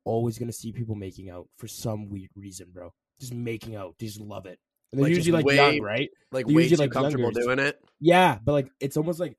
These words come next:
Speaker 1: like, there's this one club here that if you go there, it's kind of a young, it's always a younger crowd, like, always, like, eighteen-year-olds, fresh eighteen, going out, maybe nineteen.
Speaker 2: Yeah.
Speaker 1: And literally, there's just, like, you could look into this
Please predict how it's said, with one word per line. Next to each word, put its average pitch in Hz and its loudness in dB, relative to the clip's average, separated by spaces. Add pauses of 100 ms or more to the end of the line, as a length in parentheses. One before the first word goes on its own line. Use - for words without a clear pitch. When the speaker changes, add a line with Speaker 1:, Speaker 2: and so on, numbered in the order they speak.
(240)
Speaker 1:
like, 127 -18
there's 160 -6
this 170 -6
one 135 -8
club 110 -18
here 156 -10
that 120 -10
if 110 -18
you 147 -12
go 107 -14
there, 139 -8
it's - -12
kind - -14
of 139 -8
a 123 -8
young, 107 -12
it's 113 -14
always 127 2
a 123 -4
younger 110 -6
crowd, 104 -12
like, 104 -12
always, 101 -8
like, 104 -10 (100)
eighteen-year-olds, 107 -10
fresh 107 -8
eighteen, 104 -12 (260)
going 110 -8
out, 104 -8
maybe 113 -12
nineteen. 113 -14 (320)
Speaker 2:
Yeah. 123 0
Speaker 1:
And 135 -4
literally, 143 0
there's 135 -4
just, - -16
like, 120 -14
you 120 -10
could 151 -2
look 127 -6 (100)
into 120 -20
this 117 -20